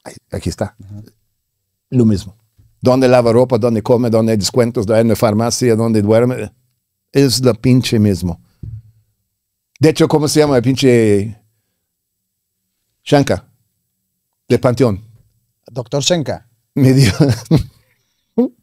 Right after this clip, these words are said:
Speaker 2: ¿Qué?
Speaker 1: me dio el libro por, por cigarros especiales en varios lugares.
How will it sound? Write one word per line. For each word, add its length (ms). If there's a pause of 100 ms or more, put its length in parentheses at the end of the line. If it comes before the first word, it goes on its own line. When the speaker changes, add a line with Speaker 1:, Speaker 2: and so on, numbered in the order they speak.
Speaker 2:
¿Qué? 180 (560)
Speaker 1:
me 180
dio 260
el 100
libro 360
por, 380 (840)
por 160
cigarros 460
especiales 680
en 100
varios 380
lugares. 540